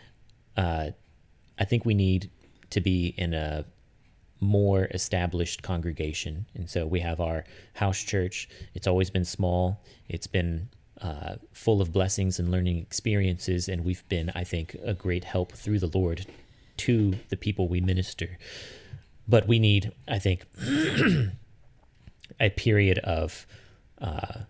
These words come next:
being ministered to as well, where there's a more of a reciprocal relationship, and that's something that I think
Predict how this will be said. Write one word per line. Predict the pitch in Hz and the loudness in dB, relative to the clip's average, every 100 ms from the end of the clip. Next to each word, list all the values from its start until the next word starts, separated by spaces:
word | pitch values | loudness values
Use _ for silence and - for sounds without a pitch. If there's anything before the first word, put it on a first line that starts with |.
| - | 4
being | 107 98 | 6 8
ministered | 95 92 - - | 6 4 2 0
to | - 117 | 0 0
as | 82 | 0
well, | 90 80 80 90 - - - - | 0 2 0 -4 -16 -20 -20 -18
where | - - 101 85 82 | -10 -2 0 0 -2
there's | 80 80 82 | -4 -4 -6
a | 85 90 - - - - - - - - - | -6 -8 -12 -20 -20 -20 -20 -20 -20 -20 -10
more | - 113 104 | 2 4 6
of | 95 | 4
a | 85 | 2
reciprocal | 87 - 98 95 92 85 90 - _ - _ - | 0 0 -2 0 0 2 0 -8 _ -20 _ -2
relationship, | 95 87 - 85 - 101 - | 0 0 -2 -2 -2 -2 0
and | 92 | 0
that's | 87 - - - - - | 0 -2 -8 -12 -20 -8
something | - 117 101 90 | -2 0 0 0
that | 87 82 - _ - - - - | 0 -4 -12 _ -18 -18 -20 -10
I | - | -6
think | 95 82 | -2 -2